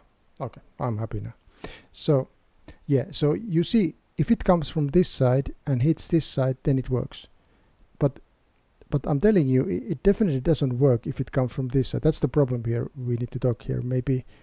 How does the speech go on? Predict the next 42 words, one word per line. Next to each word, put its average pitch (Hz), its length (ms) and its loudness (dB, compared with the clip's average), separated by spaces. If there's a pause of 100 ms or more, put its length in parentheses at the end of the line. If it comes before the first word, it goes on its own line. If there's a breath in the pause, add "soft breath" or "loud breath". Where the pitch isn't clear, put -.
(200 soft breath)
But 135 220 2 (320 soft breath)
so, - 180 0
th-, 165 160 -6
so 160 100 0
it's 151 160 0
kind 202 220 -2
of, - 160 -4 (420)
you 147 120 0
know 175 100 2
what 156 120 4
I 135 40 2
mean. 139 300 0 (120)
If - 140 -2
it - 100 -6
come, 165 260 -2
if 160 120 -4
the 190 80 -2
ball 180 300 -2
comes 131 240 -4
from 127 260 -2
here 135 340 2
and 139 220 -4
hits 151 240 -4
this 156 240 -2
one, 135 240 -4
it 147 160 -4
works, 131 500 -2 (720)
like 123 240 -6
we 127 100 -2
see 131 180 0
here. 120 240 -2 (400 soft breath)
But 127 120 0
if 156 140 0
the - 60 -4
ball 151 340 0
comes 135 260 -4
from 135 260 -4
this 220 180 2
side, 123 480 -2 (160)
it - 180 -4
doesn't 175 380 0
bounce 117 420 -6